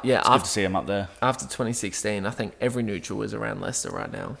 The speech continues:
Speaker 2: Yep.
Speaker 1: And that's a great hat-trick from Ian Archer as well. Some really good goals.
Speaker 2: Yep.
Speaker 1: Uh, the, the other game that I watched was West Ham, Manchester United.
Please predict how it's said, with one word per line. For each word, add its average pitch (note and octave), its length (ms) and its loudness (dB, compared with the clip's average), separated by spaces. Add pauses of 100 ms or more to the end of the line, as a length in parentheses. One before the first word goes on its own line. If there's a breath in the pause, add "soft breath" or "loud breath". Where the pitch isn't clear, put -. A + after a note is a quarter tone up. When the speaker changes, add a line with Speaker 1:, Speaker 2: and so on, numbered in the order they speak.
(100)
Speaker 2:
Yep. - 360 -2
Speaker 1:
And - 80 -4
that's C3+ 200 2
a - 20 -6
great A2+ 240 2
hat-trick G#2 360 -4
from A2 140 -8
Ian G#2+ 140 -6
Archer G#2 320 -8
as - 140 -12
well. - 240 -8
Some B2 260 -4
really A#2+ 160 2
good A#2+ 160 -2
goals. A2+ 460 -6 (260)
Speaker 2:
Yep. G#2+ 180 2 (800)
Speaker 1:
Uh, C3 200 4
the, - 180 0 (100)
the C3 200 2
other D3+ 160 6
game C3+ 220 6
that A#2+ 100 4
I A2 60 4
watched A2 380 2
was A2 400 2
West A#2 280 0
Ham, G#2+ 480 -2 (100)
Manchester A#2 560 -4
United. - 640 -4